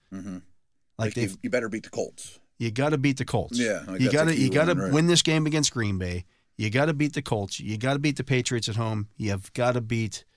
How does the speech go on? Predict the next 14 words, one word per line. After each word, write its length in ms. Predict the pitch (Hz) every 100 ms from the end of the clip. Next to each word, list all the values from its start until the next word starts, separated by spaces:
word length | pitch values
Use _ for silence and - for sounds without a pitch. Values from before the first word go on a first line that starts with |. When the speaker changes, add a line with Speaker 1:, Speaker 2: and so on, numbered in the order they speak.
| _ _ _
Speaker 2:
um, 420 | - 101 98 92 90
Speaker 1:
Well, 120 | 98
Patriots 420 | 160 143 131 -
and 80 | 87
Colts 260 | 127 98 -
really 220 | 98 82
shows 280 | - 76 -
up 60 | 123
Speaker 2:
you 60 |
Speaker 1:
to 60 | 139
Speaker 2:
gotta 120 | 131
Speaker 1:
me. 140 | 127
Speaker 2:
beat 40 | 120
Arizona. 600 | 120 104 104 107 87 -